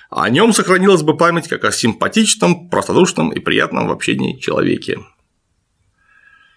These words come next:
Николай Вильяминов, лечащий врач Александра Третьего. Вот тот самый, который, а, в общем, наверное,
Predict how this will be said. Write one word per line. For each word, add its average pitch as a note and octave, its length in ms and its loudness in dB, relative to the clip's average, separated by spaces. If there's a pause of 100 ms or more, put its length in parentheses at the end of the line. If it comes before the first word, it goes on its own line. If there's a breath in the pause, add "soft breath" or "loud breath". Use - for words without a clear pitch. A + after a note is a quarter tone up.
(1700 soft breath)
Николай E3 560 2 (100)
Вильяминов, E3+ 800 2
лечащий F3 360 0
врач D#3+ 380 0 (300)
Александра D3+ 640 0 (180)
Третьего. A2+ 720 2 (880 soft breath)
Вот F#2+ 140 -6
тот - 240 -4
самый, D#3+ 260 0
который, G#2 560 0 (140)
а, F#2+ 480 -10
в - 40 -8
общем, G2 360 -10 (200)
наверное, G2+ 540 -8